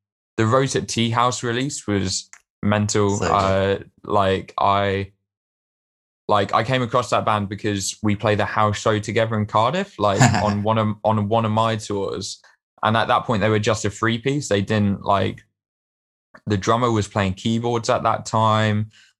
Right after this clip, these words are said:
Speaker 1: But it's like, to put out those two singles and then off the back of that, like, being able to go to, like, Maida Vale with them and, like, record, like, a Radio One session was nuts.
Speaker 2: That's so cool.
Speaker 1: Um, but yeah, there's, like,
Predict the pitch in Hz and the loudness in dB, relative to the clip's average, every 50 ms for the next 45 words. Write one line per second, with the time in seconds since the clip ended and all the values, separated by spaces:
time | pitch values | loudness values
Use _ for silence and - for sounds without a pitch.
0 | _ - 107 104 104 101 104 120 113 107 107 104 101 95 - - - _ _ - | _ 2 2 2 2 2 0 0 2 2 2 2 0 -2 -6 -12 -20 _ _ -2
1 | - 113 107 - 139 131 - 113 113 95 - 117 110 113 107 110 - - 110 101 | -2 -2 0 2 2 2 2 2 2 0 0 0 0 0 -2 -4 -4 -4 -4 -4
2 | - - 117 113 110 107 107 104 101 101 98 101 - 98 101 101 101 98 - - | -2 -2 -2 0 0 0 0 0 0 -2 -2 0 0 0 2 2 0 0 0 -2
3 | 107 104 - 107 95 107 104 107 - 107 98 107 104 98 98 92 - - - 104 | -2 -2 -2 -2 0 0 -2 0 -2 -4 -2 0 0 2 0 -2 -2 -4 -2 -2
4 | 98 98 95 - - _ _ _ _ _ _ _ _ _ _ _ _ _ _ _ | 0 0 -2 -4 -8 _ _ _ _ _ _ _ _ _ _ _ _ _ _ _
5 | _ - - 104 104 101 101 98 101 101 98 - - 101 98 95 - 107 101 98 | _ -8 -4 -2 0 2 4 4 2 2 -2 0 0 0 0 0 0 -2 0 0
6 | - 98 101 101 101 101 101 92 98 98 104 113 123 135 151 156 - - 165 170 | 0 0 0 0 0 0 -2 0 0 0 0 0 0 -2 -6 -4 -4 -4 -4 -4
7 | 170 160 - - - 104 101 98 101 101 98 95 95 92 - 104 104 - - 107 | -6 -8 -6 -2 -2 0 0 2 2 2 2 0 0 -2 -2 -6 -6 -2 0 0
8 | 104 101 101 95 98 101 101 101 101 98 - - - 101 98 98 98 98 98 - | 2 2 0 0 0 0 0 0 0 -4 -4 -4 -2 0 0 0 0 -2 -4 -4
9 | - 104 104 98 98 101 98 98 101 104 107 110 - - 98 92 - - 95 98 | -2 -2 0 0 0 0 0 0 0 0 0 -2 0 -2 -2 -2 -2 -4 -4 -4
10 | 95 95 - 92 92 98 95 95 92 104 123 - - - - - - - _ _ | -2 -2 -4 0 2 2 4 4 4 2 2 0 -2 -6 -10 -12 -12 -14 _ _
11 | _ _ _ _ - 95 90 - - - 92 90 - 101 101 95 95 98 95 95 | _ _ _ _ -2 -2 0 0 0 0 0 -2 0 0 0 2 2 2 2 2
12 | 95 98 - - _ _ _ _ _ _ _ _ _ _ _ _ _ _ _ _ | 2 0 -2 -6 _ _ _ _ _ _ _ _ _ _ _ _ _ _ _ _
13 | 117 123 139 156 147 131 131 135 127 120 127 131 131 120 117 107 95 - - | 2 2 4 2 2 2 2 0 0 0 0 2 2 2 2 0 -2 -6 -12